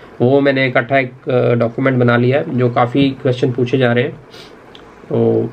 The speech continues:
वो मैं आंसर करने वाला हूँ, अ, next video में। जैसे मैंने इनका आज Android ten का लिया है, next video drone questions का होगा। तो Android ten के लिए आपको या इस phone से related कोई भी आपका query है तो please comment box में ज़रूर लिखें। तो ये था आज का, अ, हमारा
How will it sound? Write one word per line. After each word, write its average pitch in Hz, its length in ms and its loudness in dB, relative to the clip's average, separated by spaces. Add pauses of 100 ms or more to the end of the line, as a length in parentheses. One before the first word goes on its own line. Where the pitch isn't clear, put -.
(100)
वो 127 160 2
मैं 123 120 2
आंसर 117 280 -2
करने 120 240 0
वाला 123 200 0
हूँ, 196 180 -6
अ, 120 240 2
next 127 320 -2
video 120 200 2
में। 127 100 -4 (360)
जैसे 123 220 0
मैंने 127 160 0
इनका 127 260 0
आज 120 440 0
Android 123 280 2
ten 127 200 -2
का 131 80 0
लिया 131 220 2
है, 160 100 -2
next 127 240 -4
video 127 360 0
drone 123 340 2 (500)
questions 127 360 -2
का 135 120 0
होगा। 127 300 0 (640)
तो 139 200 6
Android 185 220 0
ten 208 160 0
के 208 100 0
लिए 202 120 0
आपको 190 480 2
या 147 240 2
इस 147 200 0
phone 170 240 2
से 170 140 2
related 151 320 0
कोई 143 200 2
भी 143 140 2
आपका 127 240 -2
query 131 300 0
है 147 80 4
तो 139 100 -2
please 131 500 -4
comment 127 180 0
box 123 220 -2
में 135 60 2
ज़रूर 127 220 2
लिखें। 156 260 2
तो 123 360 2
ये 151 220 2
था 151 60 4 (120)
आज 143 100 -2
का, 139 300 0
अ, 120 380 0 (380)
हमारा 120 380 2